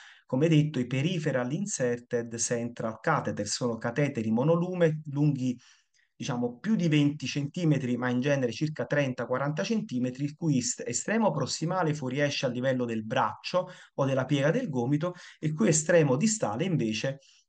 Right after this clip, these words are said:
perviene fino a livello della vena cava superiore, alle volte a livello dell'atrio destro. Sono utilizzati prevalentemente per infusione di farmaci che richiedono una, eh, infusione all'interno di un vaso centrale, quindi chemioterapici, ma anche per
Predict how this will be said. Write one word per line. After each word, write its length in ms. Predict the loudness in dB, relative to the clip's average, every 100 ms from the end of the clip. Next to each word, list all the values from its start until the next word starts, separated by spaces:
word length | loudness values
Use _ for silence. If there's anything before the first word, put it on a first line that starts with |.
| 0
perviene 580 | 2 4 2 2 2
fino 260 | -2 0 0
a 60 | 0
livello 400 | 0 -2 0 -2
della 240 | 0 -2
vena 220 | -2 -2
cava 200 | -4 -6
superiore, 460 | -6 -2 0 0 2
alle 160 | 2
volte 300 | 2 -2 -2
a 20 | 0
livello 440 | 0 -2 -4 -6 -8 -18 -20 -4
dell'atrio 800 | 2 4 2 -2 -6 -6 -6 -6
destro. 420 | -4 -4 -4 -6
Sono 240 | -4 2 4
utilizzati 720 | 4 2 2 0 0 -2 -6
prevalentemente 1000 | -4 0 2 2 0 0 2 0 -2 -8
per 160 | -6 -4
infusione 560 | -4 -4 -4 0 0
di 100 | 0
farmaci 640 | 0 0 0 -2 -6 -8 -12 -16 -20 _
che 140 | -4
richiedono 760 | -2 -4 -6 -2 -2 -2 -4 -6 -14 -20 _ -10
una, 440 | -6 -4 -4 -6
eh, 180 | -8 -8 -6
infusione 520 | -8 -10 -4 -2 0
all'interno 500 | -2 -6 -2 -2 -2
di 80 | -4
un 100 | -4
vaso 260 | -6 -6
centrale, 500 | -8 -6 -2 -2 -4
quindi 240 | -6 -8 -6
chemioterapici, 720 | -8 -8 -6 -6 -6 -10 -8
ma 140 | -8
anche 260 | -8 -10 -6
per 260 | -2 -4